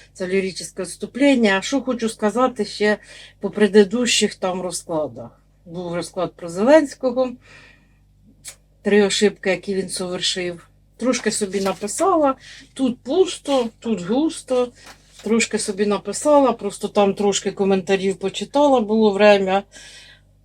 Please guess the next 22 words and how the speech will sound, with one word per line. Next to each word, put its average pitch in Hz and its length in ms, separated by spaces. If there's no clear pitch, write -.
Просто, 220 720
знаєш, 247 300
хочеться 233 360
сказати, 226 480
не 220 60
сотворіть 226 480
собі 226 240
куміра. 160 560
Отак 294 260
ми 262 180
ї-, 220 300
отак 294 280
ми 262 120
й 240 40
живемо. 185 380
Знаєш, 220 260
на 214 100
жопу 240 320
падаємо. 269 600
Це 277 120
проста 311 380
людина, 190 480